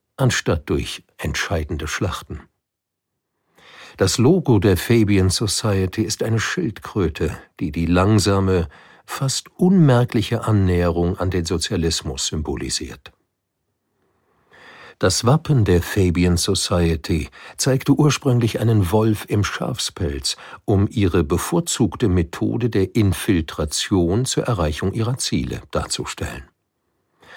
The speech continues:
Diese Symbolik des Wolfs im Schafspelz wurde später fallen gelassen, da die konnotativen Bedeutungen zu offensichtlich waren.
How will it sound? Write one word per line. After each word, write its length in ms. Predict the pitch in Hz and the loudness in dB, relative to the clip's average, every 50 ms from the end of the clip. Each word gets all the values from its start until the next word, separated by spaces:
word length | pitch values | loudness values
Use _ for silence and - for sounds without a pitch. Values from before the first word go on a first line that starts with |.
| - - - - - - - | -20 -20 -20 -20 -20 -8 -2
Diese 240 | - 139 117 110 113 | 0 0 2 4 4
Symbolik 600 | 95 123 117 107 95 117 120 123 117 104 98 - | 4 6 4 4 4 4 4 4 4 2 2 0
des 260 | 101 85 - - 85 | -2 -2 -2 0 0
Wolfs 320 | 92 95 104 104 92 - - | 0 2 2 0 0 -2 -2
im 140 | 82 78 | -2 -2
Schafspelz 840 | 78 - - 95 92 92 - - - - 101 90 82 78 76 - - | -4 -2 -2 -2 -2 -2 -4 -6 -6 -2 0 0 0 0 -2 -4 -6
wurde 200 | - 90 - - | -6 -6 -4 -6
später 340 | - - 107 92 82 - - | -4 -4 -4 -4 -2 -4 -6
fallen 380 | - - - - 90 80 76 73 | -4 -4 -4 -4 -2 -2 -2 -2
gelassen, 560 | 73 69 71 69 71 - - - 78 67 - - - - - - _ _ | -2 -2 -4 -4 -4 -4 -2 -2 -4 -4 -6 -8 -16 -20 -20 -20 _ _
da 220 | 92 85 82 80 | 0 2 2 2
die 320 | 78 - 80 78 76 71 - _ | 0 0 0 0 0 -2 -4 _
konnotativen 960 | - - 127 120 107 98 87 - 101 90 - - - 151 170 139 107 107 92 | -2 0 2 4 4 2 2 2 -2 -2 -2 -2 -4 -4 -4 0 0 0 0
Bedeutungen 840 | 107 90 - - 113 107 98 87 - 101 90 85 85 80 73 69 - - _ _ _ | 0 -2 -2 -2 0 0 0 0 0 0 0 0 0 0 -2 -4 -6 -12 _ _ _
zu 320 | - - - - 165 - - - | -8 -6 -4 -4 -4 -6 -4 -4
offensichtlich 880 | 127 98 - - 139 120 104 - 90 78 - - - 76 71 - - - | -6 -4 -4 -4 -2 -2 -2 -2 -4 -6 -6 -8 -8 -8 -8 -8 -10 -10
waren. 380 | - - - - - - - | -10 -10 -10 -10 -12 -16 -16